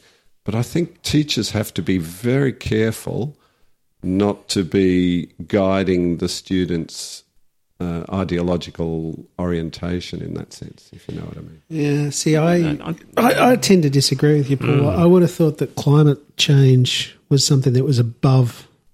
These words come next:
Speaker 2: ideology.
Speaker 3: Well said.
Speaker 2: It, I think it is yes or no. And the yes has ninety-seven percent of climate scientists behind it. No has three percent of them behind it.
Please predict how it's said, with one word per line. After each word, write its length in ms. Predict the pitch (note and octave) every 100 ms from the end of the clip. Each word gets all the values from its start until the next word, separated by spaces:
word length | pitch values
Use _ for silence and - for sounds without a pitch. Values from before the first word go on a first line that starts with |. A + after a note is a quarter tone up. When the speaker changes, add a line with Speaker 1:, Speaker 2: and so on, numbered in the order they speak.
| - C#3+
Speaker 2:
ideology. 680 | B2+ A2+ G#2+ G2+ - - _ _ -
Speaker 3:
Well 160 | E2
said. 360 | D2 - D2+ C#2+ _ -
Speaker 2:
It, 220 | D#3 D#3+
I 60 | D3+
think 280 | - E3 E3
it 100 | D3
is 440 | C3+ C3 - - _ _ _ _ _ _ -
yes 460 | F3 D3 D3 - - -
or 140 | C3
no. 380 | A#2+ A#2+ G2 E2+ - _ _ _ _ _ -
And 400 | D3 B2+ B2+ A#2 - _ _ _ _ _ _ _ _
the 160 | F#3+ B2+
yes 340 | B2+ D#3+ D#3
has 240 | - C3+ B2+
ninety-seven 600 | C#3 C3+ B2 - B2+ B2
percent 340 | B2+ - C3
of 80 | B2+
climate 380 | - B2+ B2 B2
scientists 640 | - A#2+ A#2+ - C3 - -
behind 540 | E3 A#2+ C#3 D3 F3+
it. 160 | G3+ - - -
No 360 | B2 A#2+ B2 A#2+
has 200 | B2+ -
three 240 | - C#3
percent 320 | C3+ - A2+
of 80 | A2
them 180 | A#2 A2+
behind 420 | G#2+ C3+ C3+ C#3+
it. 160 | D#3+